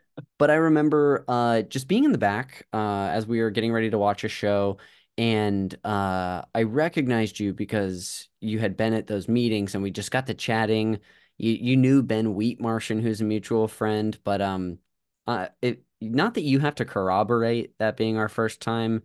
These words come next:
Speaker 2: having a conversation, but does it track for you so far?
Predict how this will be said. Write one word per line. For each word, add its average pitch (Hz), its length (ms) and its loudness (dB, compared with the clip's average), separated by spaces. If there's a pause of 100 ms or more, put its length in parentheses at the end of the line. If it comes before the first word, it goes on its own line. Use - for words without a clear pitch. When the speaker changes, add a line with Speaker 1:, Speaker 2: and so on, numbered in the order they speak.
(380)
Speaker 2:
having 127 260 2
a 123 80 0
conversation, 123 600 -2
but 104 100 -4
does 156 140 -4
it 233 100 -4
track - 460 -8
for - 180 -8
you 76 180 -6
so 65 200 -8
far? - 420 -10